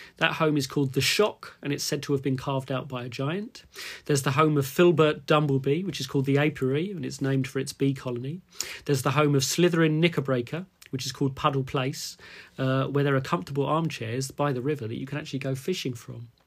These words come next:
And then there's the Knitting Circle Meeting House. There's the home of Callimac Pitter, which is called Fairfields, where grow fruit trees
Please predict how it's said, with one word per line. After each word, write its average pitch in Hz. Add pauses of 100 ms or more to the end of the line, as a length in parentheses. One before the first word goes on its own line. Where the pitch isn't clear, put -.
(440)
And 139
then 147
there's 139
the 139
Knitting 175
Circle 135
Meeting 123
House. 123 (300)
There's 139
the 147
home 147
of 135
Callimac 175
Pitter, 139
which 175
is 135
called 135
Fairfields, 139
where 123
grow 120
fruit 131
trees 135